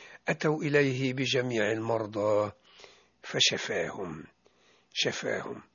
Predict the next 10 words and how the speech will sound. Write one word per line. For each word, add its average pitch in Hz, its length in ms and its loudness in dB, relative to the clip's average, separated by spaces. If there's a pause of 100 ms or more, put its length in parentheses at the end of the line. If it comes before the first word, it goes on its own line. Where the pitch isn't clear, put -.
(260)
هذا 175 240 4
هو 131 200 4
يسوع 117 440 2
المسيح. 101 680 -2 (400)
ألا 180 140 2
تريد 170 360 0
أن 131 200 4
تعرفه 127 560 4
معرفة 120 640 0
شخصية؟ 135 640 0